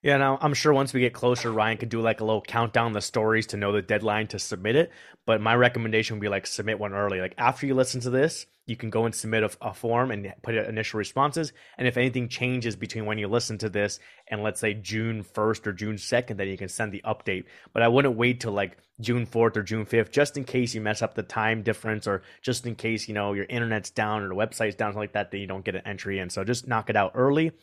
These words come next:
um, so that you're sure. And then we'll get into the picks. I just wanted to throw two prefaces in before we get into the picks. Is one, for me, I did this pretty quick,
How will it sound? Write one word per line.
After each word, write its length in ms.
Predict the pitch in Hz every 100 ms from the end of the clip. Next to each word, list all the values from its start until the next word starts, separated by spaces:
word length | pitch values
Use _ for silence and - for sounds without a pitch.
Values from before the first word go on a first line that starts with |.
| - -
um, 140 | 98 90
so 120 | 110
that 80 | 101
you're 140 | 95
sure. 400 | - 120 127 123 - - - -
And 120 | 120
then 80 | 120
we'll 100 | 123
get 160 | 127 156
into 200 | 151 143
the 40 | 127
picks. 280 | 147 - -
I 80 | 131
just 100 | 131
wanted 180 | 151 127
to 60 |
throw 160 | 139 123
two 260 | 123 185
prefaces 640 | 165 - 135 127 117 113 113
in 180 | 110
before 260 | 107 107 110
we 80 | 107
get 100 | 110
into 160 | 104
the 80 | 101
picks. 260 | - 117 -
Is 120 | 101 - - - -
one, 200 | 131 196
for 140 | 185
me, 120 | 135 139
I 80 |
did 180 | 120 113
this 120 | 107
pretty 260 | - - 104
quick, 440 | - 117 110 -